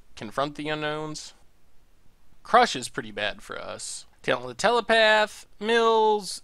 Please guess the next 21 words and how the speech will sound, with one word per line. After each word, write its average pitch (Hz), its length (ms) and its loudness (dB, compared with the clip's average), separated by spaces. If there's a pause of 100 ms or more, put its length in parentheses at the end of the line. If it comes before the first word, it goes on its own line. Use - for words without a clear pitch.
(120)
an 123 160 -12
Ether 254 380 -8
Grid, 220 720 0 (200)
a 135 140 -6
Silver 175 560 -2
Fur, 175 540 0
a 110 140 -10
Pacifist, 170 1040 0 (240)
four 202 280 0
lands 117 360 0
that 117 100 -6
we 110 140 -8
really 107 220 -4
wanted. 98 400 -8 (200)
Ugh. 127 800 -2 (440)
All - 60 2
right, 123 320 2
let's 208 560 2 (240)
cast 170 360 4
that, 156 440 4 (680)
unfortunately. 139 1080 -2